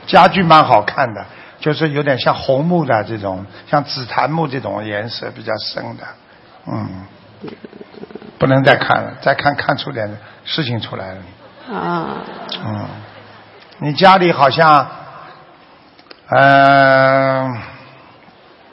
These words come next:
Speaker 1: 你一个人来的啊？
Speaker 2: 我跟我老公。
Speaker 1: 啊，跟老公啊。很好。一点都没问题。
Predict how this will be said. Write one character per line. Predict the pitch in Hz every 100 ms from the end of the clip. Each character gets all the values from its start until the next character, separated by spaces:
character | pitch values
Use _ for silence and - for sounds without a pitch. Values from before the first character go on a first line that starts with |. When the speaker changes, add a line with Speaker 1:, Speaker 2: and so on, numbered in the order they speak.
| _ - - - - - - - -
Speaker 1:
你 | 151
一 | 156
个 | 175
人 | 151 127
来 | 113
的 | 110
啊？ | 104 95 - - - - - - - - -
Speaker 2:
我 | 190
跟 | 269
我 | 269
老 | 240 180
公。 | 196 220 220 -
Speaker 1:
啊， | 131 113 107 104
跟 | 107
老 | 95 92
公 | 104
啊。 | 101 98 92 - - - 92 - - - - - - - - - - - - - - -
很 | 165 226
好。 | 180 156 170 - - - - - - 254 254 - - - - - - - - - 180
一 | 190
点 | 190 180
都 |
没 | 170 160
问 | 160 147
题。 | 113 120